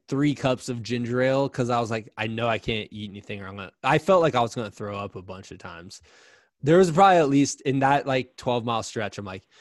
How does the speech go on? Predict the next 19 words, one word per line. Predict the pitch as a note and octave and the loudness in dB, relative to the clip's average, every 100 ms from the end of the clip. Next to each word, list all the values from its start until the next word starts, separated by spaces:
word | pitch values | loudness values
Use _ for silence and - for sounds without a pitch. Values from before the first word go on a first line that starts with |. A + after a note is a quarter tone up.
| - _ _ A#2+ | -20 _ _ 0
at | C3+ | 4
least | D3 C3 | 4 4
nine | B2+ A#2+ A#2 | 0 0 0
times | A2+ A2 G#2 | 0 -2 -4
where | |
I'm | G2 | -6
like, | G#2 - | -8 -6
"I'm | A#2 C3+ | -4 -2
probably | C3 F#2+ G#2+ A#2+ C3 | -2 -4 -2 -2 -2
gonna | C#3 C#3 | -4 -4
throw | D3 E3 | 0 0
up | C#3+ | -2
in | G#2+ | -6
the | G#2+ | -8
next | A#2+ - - | -8 -10 -6
thirty | C3+ C#3+ | -6 -6
seconds." | - D3 - F#2+ F#2+ - - | -6 -8 -8 -14 -14 -18 -12
And | A2 | -8
then | A2+ A2+ G#2+ A2 | -6 -6 -8 -10